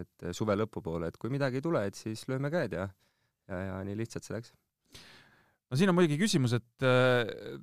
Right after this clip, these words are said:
Speaker 2: Rain osales selles, äh, kuulsas, äh, sügiseses mängus, äh, Poolide võistkonna vastu ja, ja raiskas ühe oma parimatest mängudest seal ära.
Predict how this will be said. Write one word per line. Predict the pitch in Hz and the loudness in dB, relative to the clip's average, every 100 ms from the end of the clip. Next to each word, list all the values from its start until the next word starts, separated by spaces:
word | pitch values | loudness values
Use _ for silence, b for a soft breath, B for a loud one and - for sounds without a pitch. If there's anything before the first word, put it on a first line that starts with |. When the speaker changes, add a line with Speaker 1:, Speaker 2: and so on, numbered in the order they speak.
| - - 165 | -16 -4 6
Speaker 2:
Rain | 170 139 | 6 8
osales | 151 143 123 - | 4 4 2 0
selles, | 123 - - | -4 -4 -2
äh, | 127 123 | 0 0
kuulsas, | 175 180 151 123 123 - - 131 | 6 8 8 6 0 0 -4 0
äh, | 123 | 0
sügiseses | 120 175 151 117 113 113 | 0 -2 -4 -6 -6 -2
mängus, | 151 170 135 - - 123 | 0 0 -2 -2 -2 -2
äh, | 120 117 117 117 117 113 110 95 85 78 - - _ _ _ _ 120 | -2 -2 -2 -2 -2 -4 -6 -10 -12 -14 -16 -20 _ _ _ _ 2
Poolide | 147 214 202 165 131 120 123 | 10 12 12 12 8 4 0
võistkonna | 151 - - 113 113 | 0 -2 -6 -6 -4
vastu | 113 113 - 110 120 _ _ _ _ _ B B 127 | -4 -6 -8 -14 -16 _ _ _ _ _ B B 4
ja, | 135 139 | 8 10
ja | 151 | 10
raiskas | 151 190 - 135 131 | 10 8 6 0 -2
ühe | 85 165 175 | -2 6 8
oma | 151 139 | 10 10
parimatest | 185 190 131 127 127 | 10 10 8 2 6
mängudest | 175 196 131 113 110 139 | 8 8 6 2 0 4
seal | 131 139 | 8 10
ära. | 127 | 8